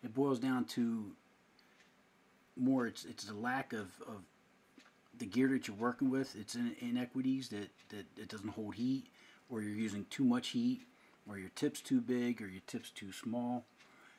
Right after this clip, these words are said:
Using the right tool for the right job is, is what it's all about. All right, I'm gonna pause this and, and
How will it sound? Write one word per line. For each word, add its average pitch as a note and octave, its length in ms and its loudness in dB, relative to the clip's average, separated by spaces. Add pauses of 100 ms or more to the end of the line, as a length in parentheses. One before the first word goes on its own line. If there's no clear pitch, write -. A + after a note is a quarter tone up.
(140)
Using C#3+ 240 8
the C#3 40 6
right C3 220 0
tool C3+ 220 4
for B2+ 100 -8
the A#2 60 -4
right A2+ 220 0
job B2 400 -2 (840)
is, G2+ 320 -8 (160)
is F#2 160 -12 (140)
what A#2 120 -2
it's A2 140 -6
all A2+ 180 -4
about. A2+ 320 -2 (1200)
All - 20 -12
right, A#2 120 -4
I'm A2 60 -4
gonna A2+ 120 -4
pause C3 360 -2
this C3 240 -4
and, G#2 200 -6 (120)
and G2+ 220 -10